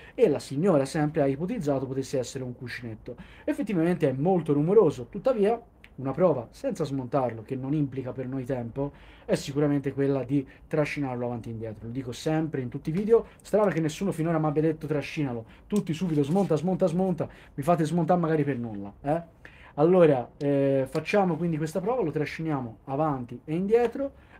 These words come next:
è fluido, il monopattino è fluido, quindi non sembrerebbe né un problema meccanico, quindi ri-, eh, riconducibile ai cuscinetti, e non sembrerebbe, dico tutto non sembrerebbe perché finché non lo smontiamo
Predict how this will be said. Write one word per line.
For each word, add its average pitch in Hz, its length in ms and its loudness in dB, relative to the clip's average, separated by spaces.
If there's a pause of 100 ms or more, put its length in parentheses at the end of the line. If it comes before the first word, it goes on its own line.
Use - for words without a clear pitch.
è 294 100 6
fluido, 180 520 0 (100)
il 190 120 -4
monopattino 202 540 -4
è - 80 -10
fluido, 123 480 -10
quindi 202 380 2
non 208 360 0
sembrerebbe 170 840 0 (360)
né 226 200 6
un 196 80 2
problema 151 400 2
meccanico, 151 680 -2 (420)
quindi 135 220 -2
ri-, 117 140 -8 (100)
eh, 131 240 -4
riconducibile 131 640 -4
ai 110 60 -8
cuscinetti, 175 640 -4 (220)
e 147 140 2
non 226 340 6
sembrerebbe, 190 880 6
dico 170 300 -4
tutto 277 240 -2
non 208 120 2
sembrerebbe 208 480 0
perché 131 220 -6
finché - 240 -6
non 147 140 0
lo 151 60 0
smontiamo 139 500 -4